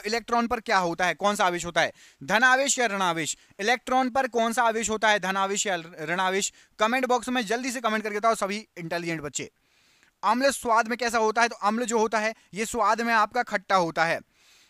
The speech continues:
सरल आवर्त गति में जो राशि नियत रहती है वह क्या है?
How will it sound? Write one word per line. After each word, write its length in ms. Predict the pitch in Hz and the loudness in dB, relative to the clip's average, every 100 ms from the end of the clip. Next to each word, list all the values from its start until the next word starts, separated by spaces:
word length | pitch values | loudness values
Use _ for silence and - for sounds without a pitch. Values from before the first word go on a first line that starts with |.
| _ | _
सरल 400 | - 233 240 277 | -6 0 2 2
आवर्त 540 | 262 202 202 226 254 240 | 0 2 6 6 4 0
गति 280 | 226 208 240 | -4 -2 -2
में 120 | 240 | -2
जो 180 | 196 233 | 0 -2
राशि 540 | - 160 180 190 240 | -2 0 0 0 -2
नियत 280 | 202 220 214 | -2 -4 -2
रहती 260 | 202 196 | -4 -2
है 60 | 233 | -4
वह 200 | 202 180 | 0 -2
क्या 200 | - 214 | 0 0
है? 140 | 202 | 0